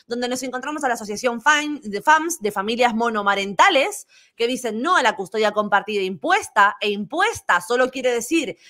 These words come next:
que mientras que antes, por defecto, la custodia quedaba en, en manos de las madres, ahora por defecto queda en custodia compartida, a eso es a lo que se refieren con impuesta.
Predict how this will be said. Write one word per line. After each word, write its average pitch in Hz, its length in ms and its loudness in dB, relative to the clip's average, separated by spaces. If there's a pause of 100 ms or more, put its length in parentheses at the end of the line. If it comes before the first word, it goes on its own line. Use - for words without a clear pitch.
(120)
que 233 140 -2
mientras 226 400 -4
que 226 120 -2
antes, 294 560 2
por 233 200 0
defecto, 247 420 -4
la 196 140 2
custodia 233 340 -4
quedaba 233 320 2
en, 220 260 -6
en 202 200 -4
manos 220 220 -4
de 240 40 -4
las 220 140 -2
madres, 254 340 0
ahora 233 340 2
por 214 160 -4
defecto 208 440 -4
queda 208 180 -4
en 202 80 -8
custodia 196 360 -4
compartida, 196 680 -2
a 170 220 2
eso 240 160 -4
es 170 80 -14
a - 20 -4
lo 180 80 -2
que 175 60 -8
se 185 100 -10
refieren 190 260 -12
con 175 120 -12
impuesta. 233 580 -2